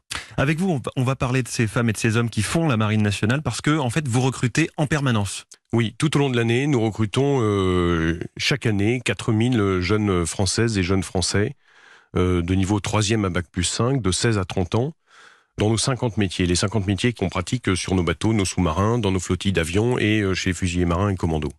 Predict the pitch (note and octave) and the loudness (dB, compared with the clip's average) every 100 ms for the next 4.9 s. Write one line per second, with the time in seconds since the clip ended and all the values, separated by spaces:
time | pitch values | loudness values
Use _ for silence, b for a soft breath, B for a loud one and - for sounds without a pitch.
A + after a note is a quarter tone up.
0 | - - G2+ B2 G2 - A2 G#2 G2+ A2+ | -4 0 0 -2 -4 -2 2 2 2 2
1 | C#3+ E3 D#3+ A#2+ G2+ F#2+ F#2 F#2 G2 - | 2 0 2 2 2 2 2 0 -2 0
2 | A2+ A2+ G2+ F2+ F2+ F2 E2+ E2 F2 - | 0 0 2 0 0 0 0 0 -2 -4
3 | - G2 F#2+ G2 F2+ F2 G2 F2 F2+ F2+ | -4 -2 -2 -2 0 0 0 0 0 0
4 | E2+ E2+ - C3 D3+ E3+ C3+ G2+ | 0 -2 0 0 2 0 2 0